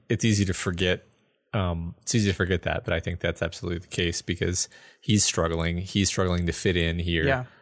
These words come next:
Speaker 2: yeah.
Speaker 1: And he's kind of reminding himself of these lessons that he's learned in his life that have brought him here. Um, and, and I think not only that, but he's, he's, uh,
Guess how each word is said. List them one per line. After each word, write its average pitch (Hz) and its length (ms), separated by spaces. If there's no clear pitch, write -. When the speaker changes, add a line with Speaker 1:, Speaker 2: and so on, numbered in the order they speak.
Speaker 2:
yeah. 123 260
Speaker 1:
And 87 200
he's 87 140
kind 95 160
of 87 80
reminding 87 460
himself 85 460
of 85 120
these 87 200
lessons 85 380
that 95 120
he's 90 180
learned 90 280
in 87 100
his 82 180
life 85 420
that 92 80
have 90 220
brought 92 180
him 87 140
here. 82 400
Um, 82 460
and, 82 560
and 120 400
I 110 80
think 135 160
not 117 160
only 104 160
that, 101 220
but 82 100
he's, 98 240
he's, 95 480
uh, 80 300